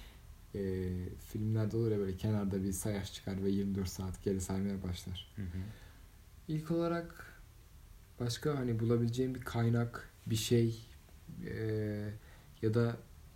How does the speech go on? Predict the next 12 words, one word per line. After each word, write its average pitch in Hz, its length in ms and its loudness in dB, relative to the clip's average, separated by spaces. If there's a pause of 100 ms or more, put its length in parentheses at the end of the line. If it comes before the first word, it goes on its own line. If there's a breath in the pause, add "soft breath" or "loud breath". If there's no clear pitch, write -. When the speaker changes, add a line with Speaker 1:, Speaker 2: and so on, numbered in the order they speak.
(380)
Speaker 1:
işte - 180 -6
yirmi 117 320 4
dört 123 160 2
saat - 560 -2 (680)
atıyorum 110 420 -2
yani 107 160 2 (240)
kişiye 131 280 6
göre 127 220 6
göreceli 123 560 6
bir 110 40 -4
şeydir. 98 260 2
Atıyorum 101 380 -4